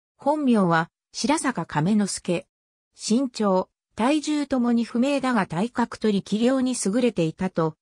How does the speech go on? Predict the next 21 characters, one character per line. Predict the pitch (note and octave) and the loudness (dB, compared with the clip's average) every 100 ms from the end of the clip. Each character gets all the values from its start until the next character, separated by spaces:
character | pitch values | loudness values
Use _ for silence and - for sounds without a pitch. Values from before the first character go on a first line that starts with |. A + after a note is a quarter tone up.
| _ - | _ -14
伝 | - F#3+ | -2 2
わ | F#3 D3+ | 2 2
る。 | C#3+ - _ _ _ _ - | -2 -6 _ _ _ _ -10
出 | - G#3+ | -2 -2
身 | - - D4+ | -2 -6 -6
地 | - G3 | -4 0
は、 | E3+ - _ _ - | 2 0 _ _ -2
現 | C4+ E4 | -2 -2
在 | C4 A3+ | 0 2
の | F3 | 2
宮 | D#3+ F#3 B3 | 2 2 2
崎 | B3+ B3 - | 0 -4 -6
県 | - G3+ E3 | 0 0 0
東 | D#3 G3+ B3+ B3 | -2 -2 0 0
諸 | B3 B3+ | 2 0
縣 | B3 A#3+ B3 A3+ | 0 -4 -4 0
郡。 | F3+ D#3+ D3 _ _ _ _ _ _ _ _ _ _ _ _ - | 0 0 -4 _ _ _ _ _ _ _ _ _ _ _ _ -8
最 | - C#4+ D4 | -2 -2 -2
高 | C#4+ C#4 | 0 2
位 | A3+ | 4
は、 | F3 E3 | 2 0